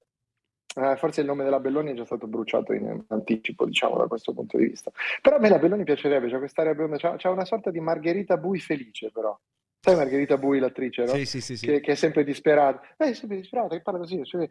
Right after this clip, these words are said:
Speaker 1: praticamente è Alessandro Haber donna, Margherita Bui. E, e la Belloni invece ha una, una, quest'aria da Margherita Bui, però contenta e felice, perché conosce ovviamente i segreti d'Italia,
Speaker 2: Perché
Speaker 1: quello è
Speaker 2: sa.
Speaker 1: anche forse fonte di felicità.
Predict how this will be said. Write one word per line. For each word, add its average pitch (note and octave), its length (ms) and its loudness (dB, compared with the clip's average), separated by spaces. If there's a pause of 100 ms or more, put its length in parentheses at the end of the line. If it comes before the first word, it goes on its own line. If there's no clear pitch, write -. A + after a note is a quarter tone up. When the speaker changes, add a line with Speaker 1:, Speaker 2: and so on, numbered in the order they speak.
Speaker 1:
praticamente F3+ 440 2
è C#3 180 6
Alessandro F3+ 580 2
Haber E3+ 240 0
donna, A2+ 420 0
Margherita A2 520 -6
Bui. G#2+ 180 -12 (380)
E, F#3 300 4
e F3 40 0
la F#3+ 140 4
Belloni C#4 340 4
invece G3 320 -4
ha C#3+ 140 2
una, D3+ 240 -4
una, F#3 240 -4
quest'aria A3 560 0
da E3 160 0
Margherita E3+ 420 0
Bui, C4 220 -4
però G3+ 440 4 (200)
contenta E3+ 580 -4
e E3+ 60 -2
felice, C#3 520 -6
perché - 240 -6
conosce C#3 360 0
ovviamente B2+ 360 2
i A#2 40 0
segreti B2 440 2
d'Italia, G#2 500 0
Speaker 2:
Perché A2 80 -8 (100)
Speaker 1:
quello A2 120 4
è G#2 40 4
Speaker 2:
sa. G#2 180 -2
Speaker 1:
anche A#2+ 80 -2
forse A#2 320 -2
fonte A#2+ 340 4
di A#2 120 0
felicità. - 520 0